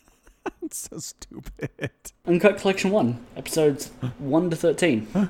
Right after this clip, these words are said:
Speaker 2: for twenty-four dollars.
Speaker 1: <gasps> That seems reasonable.
Speaker 2: It is reasonable.
Speaker 1: How much does it want for the shippings? Make sure to choose the free stuff or the cheapest available 'cause it will default to, like,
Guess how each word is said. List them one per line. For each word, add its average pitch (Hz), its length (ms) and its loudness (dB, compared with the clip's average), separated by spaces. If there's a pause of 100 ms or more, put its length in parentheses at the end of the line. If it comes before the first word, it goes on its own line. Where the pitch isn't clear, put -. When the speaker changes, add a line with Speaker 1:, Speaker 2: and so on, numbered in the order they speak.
(100)
Speaker 2:
for 123 200 0
twenty-four 156 400 2
dollars. 78 420 -2
Speaker 1:
<gasps> 208 300 6 (500)
That 180 160 -8
seems 143 260 -2
reasonable. 131 680 -4
Speaker 2:
It 110 140 -10
is 143 200 -4
reasonable. 104 460 -8 (460)
Speaker 1:
How 117 80 -6
much 120 120 -8
does 120 140 -6
it 117 100 -10
want 113 320 -6
for 98 220 -8
the 95 80 -12
shippings? - 460 -12 (120)
Make 101 180 -14
sure - 180 -10
to 110 100 -8
choose 104 240 -8
the 95 80 -12
free 101 200 -10
stuff - 540 -12
or 85 240 -10
the 85 400 -10
cheapest - 340 -16
available 82 360 -8
'cause 90 160 -10
it - 80 -8
will 90 80 -4
default 87 380 -6
to, 82 100 -10
like, 73 220 -8